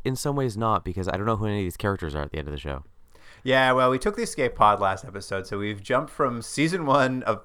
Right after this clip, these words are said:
Speaker 2: season f-, or s-, episode one of season five all the way to the final episode of season five, where mostly new characters were added, and, uh, just like, uh, w-, you know,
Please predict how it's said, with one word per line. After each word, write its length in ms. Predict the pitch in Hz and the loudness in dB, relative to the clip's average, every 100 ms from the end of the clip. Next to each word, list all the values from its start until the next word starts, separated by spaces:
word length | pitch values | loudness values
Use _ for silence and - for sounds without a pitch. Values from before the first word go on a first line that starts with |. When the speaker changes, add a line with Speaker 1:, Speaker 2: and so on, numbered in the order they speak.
| - | -8
Speaker 2:
season 400 | 123 110 113 104 | -6 -4 -6 -8
f-, 180 | - - | -14 -4
or 260 | 104 98 | -2 -2
s-, 140 | 95 - | -6 -2
episode 300 | 139 - 185 | 0 4 4
one 160 | 143 131 | 6 4
of 80 | |
season 280 | - 120 113 | 2 -2 -4
five 460 | 101 104 98 95 90 - - - - - | 0 2 4 2 -4 -10 -20 -20 -20 0
all 380 | 117 123 127 131 | 6 8 8 6
the 80 | 123 | 4
way 380 | 117 113 110 | 4 4 2
to 120 | 107 98 | -2 -6
the 120 | 107 | -2
final 260 | 131 120 | 4 4
episode 200 | 107 - | 4 2
of 60 | 101 | -4
season 220 | 104 95 | -4 -8
five, 420 | 92 98 92 90 90 - - | -2 0 2 -2 -8 -20 -14
where 500 | 113 117 107 104 98 - | 2 6 6 6 2 2
mostly 360 | 147 202 208 | 8 8 6
new 140 | 170 147 | 0 2
characters 380 | 143 123 120 110 | 4 2 2 -2
were 120 | 110 | 2
added, 400 | 104 104 98 95 | 4 6 4 2
and, 300 | 98 98 95 | 2 0 0
uh, 240 | 95 95 | 0 0
just 240 | 98 107 107 | -2 -4 -2
like, 240 | 101 92 | -2 -2
uh, 320 | - 107 101 | -4 0 0
w-, 240 | - 131 - | 0 -2 -2
you 100 | 123 | 0
know, 280 | 110 98 | 2 2